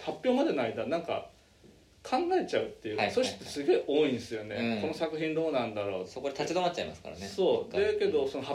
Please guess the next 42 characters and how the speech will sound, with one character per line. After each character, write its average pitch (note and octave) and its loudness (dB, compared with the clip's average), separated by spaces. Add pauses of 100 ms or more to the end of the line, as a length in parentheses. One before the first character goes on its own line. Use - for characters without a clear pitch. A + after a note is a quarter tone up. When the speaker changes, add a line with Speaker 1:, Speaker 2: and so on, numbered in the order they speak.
(100)
Speaker 1:
表 A#3+ 6
ま A#3+ 4
で B2 4
っ - 2
て、 C3 -6
そ D#3+ -4
こ F#3 4
で、 G3 12 (460)
あ D3 -6
の、 D3 -4
発 C#3+ -4
表 G3+ 4
ま G3+ 6
で D3+ 4
待 D#3 4
っ - -10
ち - -4
ゃ - -2
っ - -6
て、 G#2 -6
作 - -6
品 F3+ 2
作 - -2
れ G#3+ 6
な C3 2
い G#2+ -6
み - -14
た G#2+ -6
い G2 -8
な G#2 -10
こ G2+ -12
と A#2 -8
に - -6
な - -2
っ - -6
て、 G#3 0
Speaker 2:
う G3 4
ん。 - 4
う F3+ 4
ん - 2
う C#3 0
ん。 - -6